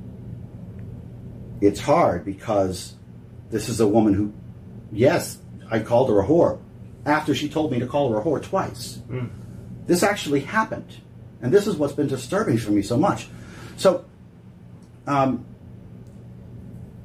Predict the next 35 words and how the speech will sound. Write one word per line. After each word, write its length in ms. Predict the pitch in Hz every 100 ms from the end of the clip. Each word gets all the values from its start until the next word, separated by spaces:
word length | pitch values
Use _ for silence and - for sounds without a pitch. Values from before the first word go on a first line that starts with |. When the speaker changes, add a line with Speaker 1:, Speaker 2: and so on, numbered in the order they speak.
| -
Speaker 1:
I, 100 | 120
I 520 | 131 123 117 120 117 -
grab 240 | 131 143 185
her 80 |
by 140 | 175 156
the 60 | 127
hair, 240 | 123 113
I 40 |
pull 160 | 110 131
her 60 | 127
hair 200 | 110 104
back, 320 | 98 92 - - - - - - - - -
and 160 | 104 104
I, 300 | 98 95 - - -
uh, 400 | 90 82 78 85
say, 140 | 101
"I'm 120 | 101
gonna 160 | 117 120
spit 260 | - - -
in 60 |
your 100 | 107
mouth, 220 | 107 - 95
open 160 | 92
your 80 | 85
mouth." 220 | 73 - - - - - - - - - - - - - - - - - - -
She 120 | - 104
says, 200 | 104 92
"No." 280 | 95 - - - - - - - - - - - - - - - - -
I 100 | 104
tap 280 | 101 107 98
her 80 | 123
lightly 340 | 143 113 107
across 320 | 104 101 87 -
the 80 |
face. 460 | - 92 98 - -